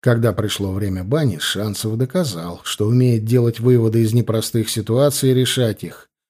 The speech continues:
В этот раз он любезно отправил в парилку сначала женщин. Это очень удивило капитана и солдат.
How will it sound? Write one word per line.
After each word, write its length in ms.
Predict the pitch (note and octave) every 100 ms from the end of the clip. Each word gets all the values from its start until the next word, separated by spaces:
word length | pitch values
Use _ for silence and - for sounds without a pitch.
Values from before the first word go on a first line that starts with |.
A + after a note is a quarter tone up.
| _
В 140 | A2
этот 260 | C3 A#2+ A#2
раз 260 | C#3+ D#3+ D3+
он 140 | C3+
любезно 500 | C3 C3 F#3+ D#3+ D3
отправил 420 | B2 - C3+ D3
в 100 | B2
парилку 460 | - A#2 B2 C#3+ C#3+
сначала 520 | - G2+ - G#2+ A2
женщин. 600 | G2+ G#2+ G2 E2+ D2+ C#2+ - _ _ _ _
Это 220 | G2 -
очень 260 | A#2+ C3 C#3+
удивило 440 | D3 E3+ G3+ G3
капитана 540 | - F#2+ G#2+ G2 A2+ F#2+
и 60 |
солдат. 600 | F#2+ A2 G2 G2+ E2 -